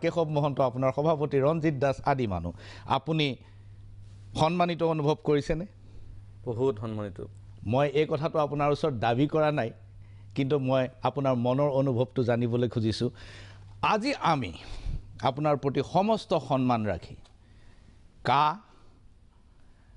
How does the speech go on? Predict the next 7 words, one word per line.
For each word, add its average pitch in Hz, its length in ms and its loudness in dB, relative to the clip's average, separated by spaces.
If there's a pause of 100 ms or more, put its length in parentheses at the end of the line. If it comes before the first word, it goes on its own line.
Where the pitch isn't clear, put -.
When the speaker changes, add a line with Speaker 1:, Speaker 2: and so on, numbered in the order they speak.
(160)
Speaker 1:
এন 160 240 2
আৰ 180 120 6
চি, 175 220 -2 (1160)
হিন্দু 202 320 4
মুছলিম 175 460 0
ৰাজনীতি 143 520 2 (400)
এইবোৰ 127 200 2